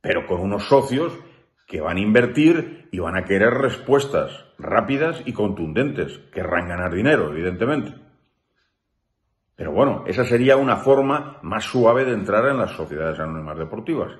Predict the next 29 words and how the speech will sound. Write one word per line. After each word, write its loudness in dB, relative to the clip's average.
De -8
esta -8
manera, -2
como -6
insisto, -6
tiene -6
el -2
Bayern -2
o -2
el 0
Benfica. -4
Pero 6
no 2
tengan 2
ninguna 0
duda -2
de -2
que -16
vamos 2
con -12
estos 0
números, 0
más -16
pronto -8
que 0
tarde -6
tendremos -8
que -6
ser -8